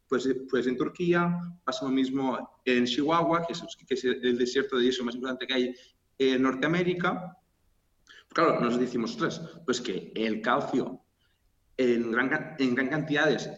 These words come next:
pues en hoja, eh, en las hojas puede lleg-, eh, llegar a ser tóxico". Es decir, eh, estas plantas, estas plantas absorben mucho calcio, claro, pues tienen que tener mecanismos para asimilar este, este calcio o para tolerarlo,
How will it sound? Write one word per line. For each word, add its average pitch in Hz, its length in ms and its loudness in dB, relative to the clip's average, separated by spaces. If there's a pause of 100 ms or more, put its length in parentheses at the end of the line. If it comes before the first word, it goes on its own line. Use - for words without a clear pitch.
(220)
pues 113 140 -4
en 123 80 -2
hoja, 165 680 -6
eh, 120 260 4
en 113 40 0
las 113 140 -2
hojas 180 260 0
puede 143 340 4
lleg-, - 420 -2
eh, 123 280 4
llegar 131 380 4
a 127 80 -2
ser - 240 -4
tóxico". - 500 -8 (760)
Es 143 100 0
decir, 147 280 2
eh, 165 240 8
estas - 240 4
plantas, 202 600 2
estas 180 300 2
plantas 190 560 -4 (260)
absorben 156 580 2
mucho 202 260 4
calcio, 208 460 2 (180)
claro, 190 160 0
pues - 120 0
tienen 165 160 2
que 175 60 -2
tener 170 200 4
mecanismos 175 1040 0 (160)
para 143 120 2
asimilar 147 480 2
este, - 460 2
este 131 340 2
calcio - 440 -2 (340)
o 139 140 2
para 131 240 4
tolerarlo, 131 560 2